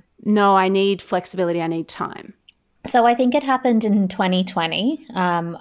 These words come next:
Speaker 2: at the point of, I was building Silu. We were about four years in for Silu, and we were being sold in Soul Cycle and Equinox and, uh, you
Speaker 1: Wow.
Speaker 2: know, some amazing Selfridges in London, which is like the David Jones,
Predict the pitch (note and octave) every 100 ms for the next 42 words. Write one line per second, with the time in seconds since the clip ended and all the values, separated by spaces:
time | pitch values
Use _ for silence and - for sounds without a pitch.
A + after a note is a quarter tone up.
0 | - G3 G3 F#3 - G#3 G#3+ A3 - -
1 | - G3 F#3 F3+ E3+ E3+ E3+ - - G3
2 | G3 F#3 G#3 G#3 G3 G3 - F3 F#3+ A#3
3 | A#3 F#3+ F3+ D#3+ - G3+ G3 G3 F3+ F3
4 | F3 - E3+ G#3 A3 F#3+ - F3+ A3 B3
5 | E3 E3+ - - - - - A#3 A3+ G#3+
6 | G3 G#3 G3+ - C4 C4 - B3 B3 A#3
7 | F#3+ F3 - - C4+ B3+ B3 C4 A3 A3
8 | A3 A3 G3+ G3 E3 - G#3+ G#3+ A#3+ A3
9 | G#3 G#3 - F#3 E3+ E3 D#3+ D#3+ E3+ D#3+
10 | D#3 D#3 A#3 G3 E3+ F#3 - G3+ G3+ G3+
11 | G#3+ A3 G#3+ G3 G3 F#3 F#3 - B3+ B3
12 | B3 A#3 G#3+ G3+ G3+ G#3+ A3 G#3+ F#3+ G3
13 | F#3 F#3+ G3 F#3+ E3+ E3+ G#3 G#3 G#3 G#3+
14 | G#3+